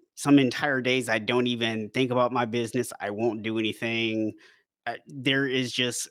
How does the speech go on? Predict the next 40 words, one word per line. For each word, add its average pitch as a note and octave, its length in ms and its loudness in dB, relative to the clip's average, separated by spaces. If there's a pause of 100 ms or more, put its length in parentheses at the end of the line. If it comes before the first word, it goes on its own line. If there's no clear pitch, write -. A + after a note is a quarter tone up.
certain D3+ 400 -2
priorities A2+ 680 -4
that G#2+ 160 -4
I G#2 240 -4
put - 400 -2
on G#2+ 240 -6
other G#2+ 240 -4
things, F#2+ 380 -12
you G2+ 60 -8
know, F#2+ 240 -6 (360)
being A#2+ 380 0
a, A2 320 -4
a G#2+ 60 -8
good G#2+ 200 -4
husband, F#2+ 500 -6
spending G#2+ 320 -4
time G#2+ 200 -4
with G2+ 80 -6
my G#2 120 0
wife, G2 480 -4 (320)
finding B2 440 2 (320)
personal B2 460 -4
time A2+ 260 -4
for G#2 100 -10
relaxation, G#2 720 -4
finding A#2+ 340 0
time A#2+ 300 0
for G#2 320 -6
exercise, G2+ 920 -2 (320)
and, G2+ 500 -4 (160)
you C3+ 80 -2
know, A2+ 100 0
things C3 280 0
like G#2+ 200 -2
that A2+ 300 -2
are C3+ 100 -6
super D#3 480 0
important A2 500 -4
to G2 120 -14
me. G2+ 340 -8